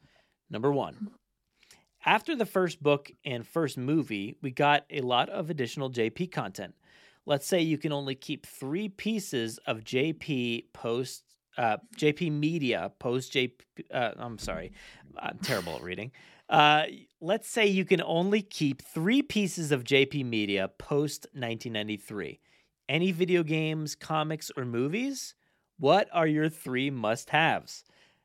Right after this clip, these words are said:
Uh, number two, of everyone who ever worked a job in the J P movies, from the original park employees like Muldoon to the hired mercs in J P three,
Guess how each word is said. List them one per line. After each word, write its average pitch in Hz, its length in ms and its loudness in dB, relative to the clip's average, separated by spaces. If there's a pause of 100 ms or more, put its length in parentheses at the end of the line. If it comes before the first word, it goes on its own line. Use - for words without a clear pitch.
(200)
Uh, 113 240 2
number 120 200 0
two, 120 460 2 (360)
of 151 260 6
everyone 220 460 4
who 175 180 4
ever 165 240 2
worked 143 420 0 (240)
a 151 80 -4
job 127 520 6 (140)
in 135 200 -4
the 123 80 -2
J 127 220 0
P 131 160 -6
movies, 117 560 -2 (420)
from 135 240 0
the 131 140 2
original 135 360 0
park 156 300 6
employees 139 440 2
like 135 180 2
Muldoon 120 640 0 (320)
to - 80 -12
the 107 100 -2
hired 156 340 4
mercs 151 380 -2
in 120 160 -8
J 123 200 2
P 123 160 -4
three, 107 580 0